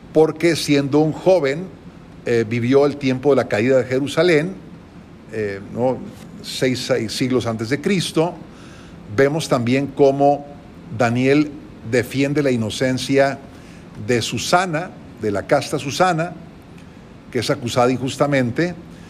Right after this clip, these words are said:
y ahí también vemos cómo, pues, Daniel figura a Cristo, porque Jesucristo será el que venga a defender, em, de Satanás, que es el acusador, nuestra propia inocencia,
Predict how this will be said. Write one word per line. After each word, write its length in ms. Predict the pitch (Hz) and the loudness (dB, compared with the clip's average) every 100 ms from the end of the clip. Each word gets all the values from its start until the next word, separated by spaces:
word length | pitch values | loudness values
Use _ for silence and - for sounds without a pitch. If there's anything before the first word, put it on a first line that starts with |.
| - - - | -20 -16 0
y 80 | 131 | 2
ahí 140 | 131 | 2
también 440 | 131 151 131 139 131 | 2 0 2 2 4
vemos 300 | 127 139 - | 2 0 0
cómo, 440 | 131 123 135 135 | 2 2 2 0
pues, 300 | 117 120 117 | 2 2 2
Daniel 340 | 120 113 117 117 | -2 0 -2 -4
figura 440 | 120 104 135 170 | -6 -2 2 2
a 100 | 170 | 4
Cristo, 520 | 196 185 - - 180 | 0 0 -2 0 0
porque 340 | - - 151 - | 2 0 0 -2
Jesucristo 680 | 160 - 180 135 120 - | -2 -2 -2 -2 -2 -4
será 300 | 151 127 110 | -2 0 2
el 100 | 123 | 0
que 120 | 120 110 | 0 0
venga 280 | 113 120 | 2 2
a 40 | 120 | 2
defender, 600 | 113 139 127 131 127 123 - - - - - - - - | 2 -2 2 4 2 -2 -12 -20 -20 -20 -20 -20 -16 -2
em, 480 | 127 120 113 107 104 - - - - - - - - - - | 2 2 2 -2 -4 -8 -18 -20 -20 -20 -20 -20 -20 -20 -4
de 240 | 123 117 | 0 0
Satanás, 640 | 101 131 117 131 170 139 - | 2 0 2 4 4 2 -2
que 120 | 117 | -4
es 100 | 104 | 0
el 100 | 135 | 0
acusador, 720 | 135 160 151 170 131 139 - | -2 -2 0 4 4 4 0
nuestra 500 | 131 131 120 - 113 | 0 0 0 0 -2
propia 360 | 123 120 127 143 | 2 0 2 0
inocencia, 680 | 113 95 127 117 98 - | 0 -4 -2 -2 -4 -8